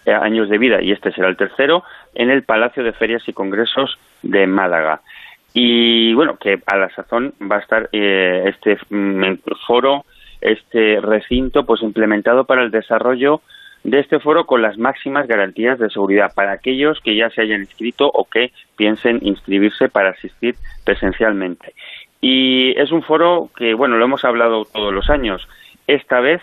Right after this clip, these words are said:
cuenta ya con ciento cuarenta expertos y más de doscientas cincuenta startup-, startups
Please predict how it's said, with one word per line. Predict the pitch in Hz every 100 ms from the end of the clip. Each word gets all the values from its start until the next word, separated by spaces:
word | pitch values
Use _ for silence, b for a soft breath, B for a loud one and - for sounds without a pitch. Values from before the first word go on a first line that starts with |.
| -
cuenta | 120 131 143 127
ya | 127 131
con | 120 110
ciento | 123 117 120
cuarenta | 110 104 98
expertos | 95 - 135 147 175 196 - B B _ _
y | 139
más | 135 143 135
de | 123
doscientas | 107 - 131 127 135 -
cincuenta | 110 - 113 110 131 -
startup-, | 101 - 117 120 123 _ -
startups | - 123 - 123 -